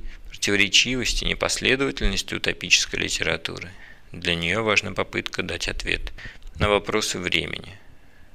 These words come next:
понять законы исторического развития. Для большинства итальянских утопий той поры характерны осуждение захватнических войн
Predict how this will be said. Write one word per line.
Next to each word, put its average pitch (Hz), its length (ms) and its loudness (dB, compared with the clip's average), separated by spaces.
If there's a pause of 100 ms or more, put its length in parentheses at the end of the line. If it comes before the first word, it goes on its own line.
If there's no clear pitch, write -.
(240)
понять 98 320 4
законы 95 480 -2
исторического 87 720 2
развития. 80 600 -2 (1300)
Для 104 140 2
большинства 107 680 4
итальянских 101 720 0
утопий 110 560 -4 (320)
той 85 160 2
поры 82 440 0 (360)
характерны 117 800 2 (480)
осуждение 107 880 0 (100)
захватнических 101 1000 0
войн 90 300 -2